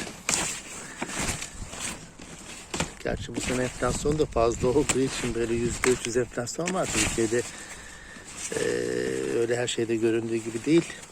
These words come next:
Her ne kadar da böyle inkar edilse de enflasyon pazarlarda, marketlerde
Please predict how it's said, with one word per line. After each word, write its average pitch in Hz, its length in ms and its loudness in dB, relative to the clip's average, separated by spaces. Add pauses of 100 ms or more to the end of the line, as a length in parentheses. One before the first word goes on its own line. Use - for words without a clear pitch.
(840)
Her 117 200 4
ne 123 80 0
kadar 123 380 4
da 127 120 0 (1600)
böyle 113 200 -2
inkar 117 320 -2
edilse 117 460 2
de 208 100 6 (1600)
enflasyon 127 600 2 (920)
pazarlarda, 117 840 4 (1040)
marketlerde 117 880 2